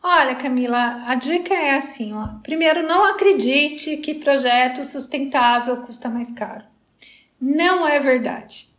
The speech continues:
Não é verdade. Se você pegar um projeto convencional e começar a colocar coisas que você acha que são sustentáveis, "Vou instalar uma cisterna, vou instalar o, o, a parte solar e tal",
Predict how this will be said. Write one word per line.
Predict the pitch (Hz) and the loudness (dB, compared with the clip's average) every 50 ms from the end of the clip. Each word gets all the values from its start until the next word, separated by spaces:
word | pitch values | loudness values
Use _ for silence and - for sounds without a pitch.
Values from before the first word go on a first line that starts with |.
| _ _ _ _ _ _ _ _ - | _ _ _ _ _ _ _ _ -4
Não | 240 254 285 302 302 294 | 0 0 2 2 0 0
é | 277 254 | 0 0
verdade. | 254 247 233 208 - - - - - _ - - - - - - - _ _ _ - | -2 -2 -4 -4 -8 -10 -10 -16 -20 _ -20 -20 -20 -20 -20 -20 -20 _ _ _ -12
Se | - - - 392 392 | -6 2 4 4 6
você | 440 508 494 - 466 440 | 6 4 4 4 0 0
pegar | - 466 453 320 302 294 | 2 0 2 2 2 0
um | 294 285 | 0 0
projeto | - 277 262 247 254 247 240 - | 0 0 0 2 2 0 -2 -4
convencional | - - 330 370 427 415 427 403 392 - - 349 294 254 240 220 208 208 202 214 | -4 0 2 2 4 4 2 0 0 -2 -2 -2 -2 -2 -2 -2 -2 -4 -4 -6
e | 220 | -6
começar | - - 302 302 330 349 339 - 320 311 330 | -4 -4 -2 -2 -2 -2 -2 0 0 0 0
a | 320 | 2
colocar | - 403 403 381 381 381 - 320 285 277 247 226 202 180 - - - - _ _ _ _ _ _ _ _ _ _ _ _ _ _ _ _ _ _ _ | 2 2 2 2 2 0 0 0 2 2 2 0 -2 -4 -12 -16 -20 -20 _ _ _ _ _ _ _ _ _ _ _ _ _ _ _ _ _ _ _
coisas | - - 311 320 320 302 277 240 - - 208 190 180 - | -2 4 6 6 6 6 4 2 -2 -4 -4 -4 -4 -6
que | - - 254 | -8 -8 -4
você | 247 254 247 - 277 | -4 -4 -2 0 0
acha | 269 269 - - | 0 0 0 -4
que | |
são | - 277 262 | -4 -4 -4
sustentáveis, | 262 269 247 - 285 254 254 - 294 277 262 247 240 | -4 -4 -6 -6 -4 -4 -2 0 2 2 2 2 2
"Vou | 262 277 | 0 -2
instalar | 277 277 - 294 294 285 | 0 0 2 2 2 2
uma | 285 285 | 0 -2
cisterna, | - 294 277 - - 285 254 247 226 220 | -4 -6 -6 -2 0 0 0 2 0 -2
vou | 226 254 | -4 -4
instalar | 247 - 285 277 269 269 262 262 262 269 262 262 | -4 0 0 2 4 4 4 4 4 2 -2 -6
o, | 254 | -6
o, | 254 247 240 240 240 240 - 247 233 233 226 220 214 214 - - - - | -6 -6 -6 -6 -6 -8 -8 -8 -8 -8 -8 -10 -12 -16 -18 -20 -20 -20
a | - | -10
parte | - - 269 269 269 262 | -2 0 2 2 2 -2
solar | - - - 285 269 254 247 254 247 240 | -4 -2 0 2 4 4 4 2 2 0
e | 240 247 | 0 0
tal", | 262 262 285 277 | 0 0 0 0